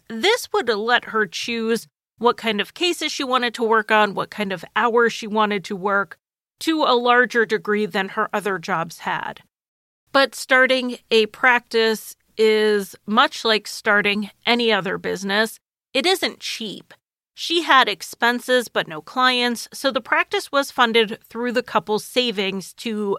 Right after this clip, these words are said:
get it off the ground. And Piper was still in this startup phase when she learned she was pregnant for the third time in nineteen ninety-three.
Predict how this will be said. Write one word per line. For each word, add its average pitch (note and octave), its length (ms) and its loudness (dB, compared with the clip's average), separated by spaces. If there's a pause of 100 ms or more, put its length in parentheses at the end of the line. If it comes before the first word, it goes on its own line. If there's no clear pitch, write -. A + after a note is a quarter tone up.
(160)
get A3+ 220 2
it A3+ 120 6
off F#3+ 240 0
the F#3+ 120 -8
ground. F3+ 600 -6 (540)
And E4 200 0
Piper A4+ 360 4
was D#4 200 -2
still C#4+ 500 4
in A#3+ 420 4
this A#3 460 2
startup A#3 680 2 (120)
phase G#3+ 680 2
when C4+ 300 2
she D#4+ 240 -2
learned A3 340 2
she - 200 -6
was A#3+ 160 0
pregnant G3+ 500 0
for G3 200 -6
the F3+ 120 -4
third D#4 380 2
time G#3 520 0
in A3+ 160 0
nineteen G#3 460 -2
ninety-three. F#3+ 960 -6